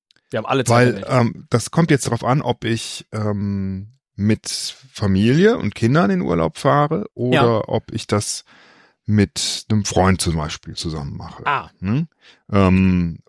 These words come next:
Speaker 1: der
Speaker 2: weil
Speaker 1: Familie zeigen Sie die lebendige Kultur.
Speaker 2: Nein, ähm,
Speaker 1: <laughs> Und
Speaker 2: mit der, mit der
Speaker 1: mit dem
Speaker 2: Familie
Speaker 1: Freund
Speaker 2: ging
Speaker 1: zusammen, da geht's wieder in die
Speaker 2: da
Speaker 1: Richtung
Speaker 2: ging's mir dann eher um
Speaker 1: Ursprünglichkeit.
Speaker 2: Ruhe und, äh, und Meer und so.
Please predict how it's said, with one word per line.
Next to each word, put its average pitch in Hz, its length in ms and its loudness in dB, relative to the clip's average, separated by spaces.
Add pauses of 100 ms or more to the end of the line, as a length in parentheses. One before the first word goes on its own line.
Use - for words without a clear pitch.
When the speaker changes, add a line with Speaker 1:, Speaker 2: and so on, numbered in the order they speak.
(100)
Speaker 1:
der 92 80 2
Speaker 2:
weil 90 160 4
Speaker 1:
Familie 185 380 0
zeigen 180 280 0
Sie 165 80 -4
die 147 120 -6
lebendige 147 500 -2
Kultur. 180 500 -2 (520)
Speaker 2:
Nein, 98 420 0 (180)
ähm, 107 460 0
Speaker 1:
<laughs> - 60 -10
Und - 180 2
Speaker 2:
mit 117 140 -2
der, 123 160 2
mit 127 160 -2
der 127 80 2
Speaker 1:
mit 110 80 -2
dem - 60 4
Speaker 2:
Familie 160 340 2
Speaker 1:
Freund 156 200 4
Speaker 2:
ging - 60 -8
Speaker 1:
zusammen, 175 520 0
da 156 480 0 (480)
geht's 151 320 0
wieder 131 260 0
in 131 140 -2
die 127 200 -4
Speaker 2:
da 107 80 0
Speaker 1:
Richtung 127 220 0
Speaker 2:
ging's 147 160 0
mir 180 100 2
dann 123 160 2
eher 131 180 4
um 110 60 4
Speaker 1:
Ursprünglichkeit. 120 260 0
Speaker 2:
Ruhe 135 360 4
und, 107 380 -8
äh, 104 200 -6
und 104 460 -10
Meer 127 360 0
und 135 140 -10
so. 175 320 -6